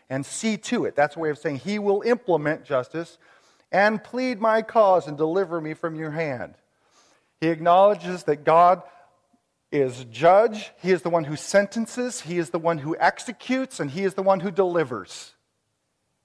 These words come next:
That is, he, he, and he really believes it. It's when we really don't believe that God is just and will avenge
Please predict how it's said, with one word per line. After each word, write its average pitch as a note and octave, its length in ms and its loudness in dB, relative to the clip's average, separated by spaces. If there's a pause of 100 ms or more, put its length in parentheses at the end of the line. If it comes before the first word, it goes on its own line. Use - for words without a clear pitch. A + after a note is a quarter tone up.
(800)
That F#3+ 220 6
is, G#3 160 0
he, A3+ 260 -4
he, F3 220 -8 (120)
and G3 120 4
he G#3 80 0
really D4+ 300 2
believes B3 500 -4
it. - 160 -16 (1400)
It's G#3 180 2
when B3 240 4
we A#3+ 100 -2
really C4+ 380 -2
don't C#4 340 4
believe F3+ 420 -4
that E3 180 -2
God F3+ 280 4
is D#3+ 340 -4 (200)
just D3 720 0
and E3 280 -2
will E3+ 220 -2
avenge D#3 840 -4